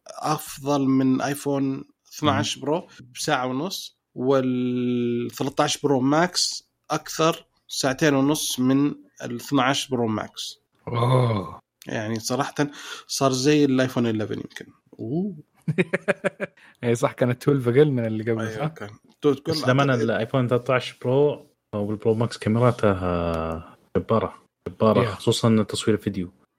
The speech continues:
Speaker 2: راح تصوير فيديو، وخصوصا موضوع الفوكس، إنه هو
Speaker 1: أيوة. سينماتيك
Speaker 2: يعني
Speaker 1: فيو الحين شيء جديد
Speaker 3: ه-،
Speaker 1: صار.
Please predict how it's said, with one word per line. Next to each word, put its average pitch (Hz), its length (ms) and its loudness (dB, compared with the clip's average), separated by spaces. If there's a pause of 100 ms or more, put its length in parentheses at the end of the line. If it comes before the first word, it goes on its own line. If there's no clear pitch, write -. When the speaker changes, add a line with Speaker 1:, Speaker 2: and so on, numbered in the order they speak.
Speaker 2:
راح 117 140 0
تصوير 110 380 0
فيديو، 113 360 -2
وخصوصا 110 400 -2
موضوع 104 240 2
الفوكس، - 720 -4 (300)
إنه 98 180 -4
هو 101 300 2
Speaker 1:
أيوة. 95 500 0 (160)
سينماتيك 143 600 0
Speaker 2:
يعني 95 140 0
Speaker 1:
فيو 113 140 -2
الحين 107 460 -8
شيء 104 320 -6
جديد 113 180 -8
Speaker 3:
ه-، - 20 -4
Speaker 1:
صار. 196 140 0